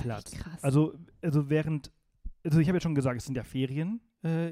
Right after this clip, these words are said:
Speaker 1: in, in Norwegen und, äh, die Skandinavier, alle, die nehmen das ja sehr ernst und die arbeiten ja dann einfach für, für drei bis
Speaker 2: In
Speaker 1: sechs
Speaker 2: Schweden
Speaker 1: Wochen
Speaker 2: auch,
Speaker 1: einfach
Speaker 2: ja.
Speaker 1: gar nicht.
Speaker 2: Wir, wir
Speaker 1: Also
Speaker 2: haben,
Speaker 1: da
Speaker 2: sind
Speaker 1: fahren,
Speaker 2: ja,
Speaker 1: da fahren
Speaker 2: ähm,
Speaker 1: ja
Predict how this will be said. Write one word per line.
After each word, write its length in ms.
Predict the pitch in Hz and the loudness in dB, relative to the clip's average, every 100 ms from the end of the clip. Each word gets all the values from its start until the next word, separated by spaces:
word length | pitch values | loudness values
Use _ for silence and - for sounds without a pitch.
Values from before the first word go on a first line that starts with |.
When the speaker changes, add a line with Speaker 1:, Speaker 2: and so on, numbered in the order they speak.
| 165 | -6
Speaker 1:
in, 120 | 156 | -10
in 180 | 165 156 | -10 -6
Norwegen 460 | 160 165 160 180 | -6 -4 -4 -4
und, 220 | 156 135 - | -8 -8 -10
äh, 200 | 127 120 | -10 -8
die 100 | 120 | -10
Skandinavier, 880 | - 127 127 123 120 131 131 135 233 _ _ _ | -8 -2 -2 -2 -4 -6 -6 -6 -10 _ _ _
alle, 300 | - 123 165 254 _ _ _ _ _ _ | -4 -2 -2 -6 _ _ _ _ _ _
die 120 | 135 | -4
nehmen 200 | 127 139 | 2 2
das 120 | 131 | 2
ja 100 | 117 | -2
sehr 200 | 113 120 | -4 -6
ernst 320 | - 131 180 - | -6 -8 -8 -8
und 180 | 127 | -10
die 100 | 135 | -10
arbeiten 460 | - 139 123 113 117 | -6 -6 -6 -8 -10
ja 120 | 110 | -10
dann 100 | 104 | -10
einfach 200 | 107 107 | -12 -12
für, 160 | - 117 - | -10 -12 -8
für 160 | 123 107 - | -10 -10 -6
drei 340 | 110 110 117 | -4 -4 -6
bis 180 | 113 107 | -6 -6
Speaker 2:
In 40 | |
Speaker 1:
sechs 200 | - - | -6 -6
Speaker 2:
Schweden 260 | - 226 226 | -4 -2 -2
Speaker 1:
Wochen 80 | - | -4
Speaker 2:
auch, 80 | 180 | -4
Speaker 1:
einfach 260 | 180 190 208 | -4 -6 -8
Speaker 2:
ja. 140 | 202 190 | -10 -8
Speaker 1:
gar 220 | 110 196 | -8 -10
nicht. 140 | 185 - - _ _ | -16 -20 -20 _ _
Speaker 2:
Wir, 240 | 220 214 196 - | -8 -6 -8 -12
wir 140 | 196 220 | -6 -2
Speaker 1:
Also 160 | 233 | 2
Speaker 2:
haben, 20 | - | 2
Speaker 1:
da 80 | 120 | 0
Speaker 2:
sind 80 | 220 | 0
Speaker 1:
fahren, 140 | 233 | 2
Speaker 2:
ja, 100 | 214 | 2
Speaker 1:
da 80 | - | 0
fahren 200 | - 151 | 0 2
Speaker 2:
ähm, 60 | 156 | 2
Speaker 1:
ja 180 | 143 | 2